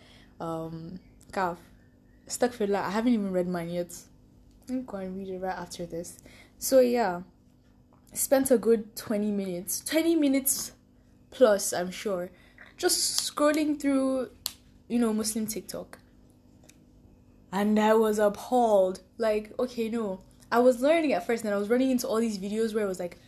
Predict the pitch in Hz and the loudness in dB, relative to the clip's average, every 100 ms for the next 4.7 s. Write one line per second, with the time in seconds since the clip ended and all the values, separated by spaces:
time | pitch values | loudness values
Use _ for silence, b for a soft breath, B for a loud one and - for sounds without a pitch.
0 | b b b - _ _ - - 427 - | b b b -20 _ _ -18 -2 0 2
1 | 330 233 180 196 214 247 247 240 247 202 | 2 2 0 2 4 4 4 4 2 0
2 | 202 208 196 220 - 180 175 170 - 190 | -2 -4 -2 -2 -2 -6 -6 -10 -12 -6
3 | 185 220 220 277 277 - 233 180 208 185 | -2 -2 0 2 2 2 -2 0 -2 0
4 | 202 190 170 214 214 220 | 0 0 0 0 0 -2